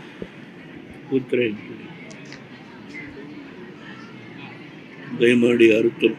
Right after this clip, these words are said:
ತಿಳ್ಕೊಬೇಡಿ, ನಾನು ಹೊಗಳಲಿಕ್ಕೆ ಬಂದಿಲ್ಲ ಇಲ್ಲಿ. ಎಲ್ಲ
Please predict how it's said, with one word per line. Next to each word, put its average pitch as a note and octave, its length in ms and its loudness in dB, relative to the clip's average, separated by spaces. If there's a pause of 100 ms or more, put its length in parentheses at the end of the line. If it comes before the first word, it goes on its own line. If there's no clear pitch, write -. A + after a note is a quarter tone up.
ತಿಳ್ಕೊಬೇಡಿ, G#2 600 0 (1600)
ನಾನು B2 220 6 (140)
ಹೊಗಳಲಿಕ್ಕೆ C3+ 680 8
ಬಂದಿಲ್ಲ A2+ 340 6 (140)
ಇಲ್ಲಿ. F#2 140 -8 (4000)
ಎಲ್ಲ B2+ 240 6